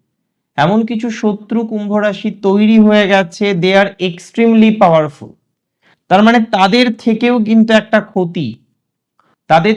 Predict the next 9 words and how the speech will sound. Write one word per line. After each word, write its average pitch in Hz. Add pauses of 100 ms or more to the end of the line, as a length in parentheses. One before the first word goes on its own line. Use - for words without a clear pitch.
থেকেও 220
কিন্তু 208
একটা 196
ডিস্টারবেন্স, 170 (1120)
তাদের 180 (100)
থেকেও 220
কিন্তু 208
একটা 185
বাধা 135